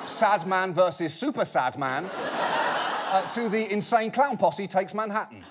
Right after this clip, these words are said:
Now, now, each of these movies have their strengths and weaknesses, which I will not go into because I would like to feel the touch of another human at least once more before I die.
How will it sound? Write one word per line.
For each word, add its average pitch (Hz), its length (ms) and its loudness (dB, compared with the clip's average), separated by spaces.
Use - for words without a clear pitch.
Now, - 800 0
now, 262 120 4
each 339 160 2
of 285 120 0
these 254 200 0
movies 165 520 0
have 165 260 2
their 160 160 2
strengths 175 500 -2
and 147 160 -2
weaknesses, 127 520 -6
which 139 180 -8
I 147 80 2
will 139 160 -4
not 156 220 -2
go 160 160 0
into 190 280 -6
because 147 380 -6
I 220 80 0
would 277 120 0
like 254 140 0
to 202 80 -4
feel 196 200 -4
the 156 100 -6
touch 160 300 -4
of 143 80 -8
another 147 240 0
human 151 400 -4
at 147 120 -4
least 147 220 -6
once 131 220 -6
more 123 160 -4
before 131 280 -4
I 131 100 2
die. 139 300 0